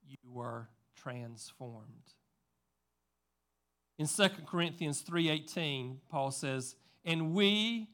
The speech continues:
who with unveiled faces all reflect the Lord's glory," hallelujah, "are being transformed into his likeness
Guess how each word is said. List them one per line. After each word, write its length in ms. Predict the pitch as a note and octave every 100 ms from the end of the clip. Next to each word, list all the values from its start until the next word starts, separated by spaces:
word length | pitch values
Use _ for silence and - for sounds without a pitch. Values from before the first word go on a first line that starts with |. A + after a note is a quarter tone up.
| _ _ _ _ _ _ _ _ -
who 180 | G#3+
with 320 | F#3 F3 E3 - G3
unveiled 720 | B3 C4 G#3+ A3 A3 G#3+ G3+
faces 1000 | - G#3+ G3+ G3+ - G#3 G3 G3 F#3+ - -
all 400 | F3 F#3+ G3+ G#3
reflect 800 | F3+ F3 - F3+ F3 E3+ F3 D#3
the 100 | E3
Lord's 420 | D3+ D#3+ D#3+ -
glory," 680 | C#3+ D#3+ D#3 C#3 A2 A2+ A2+ _ _ _ _ _ _ _ _ _
hallelujah, 760 | D3+ E3+ G#2+ - B2+ D3+ A#2+ G#2 _ _ _ _ _ _ _ _ _ _ _ _ _ _ _ -
"are 140 | D#3+
being 380 | D3 G3+ G#3 F3
transformed 1120 | - - A3+ C4+ C4 B3 - A#3 F3 D3 D3
into 520 | E3+ G#3 G#3 - G3+
his 440 | F3 - C4 B3 F#3
likeness 960 | D3 A#2+ A2+ A2+ A2+ - - - -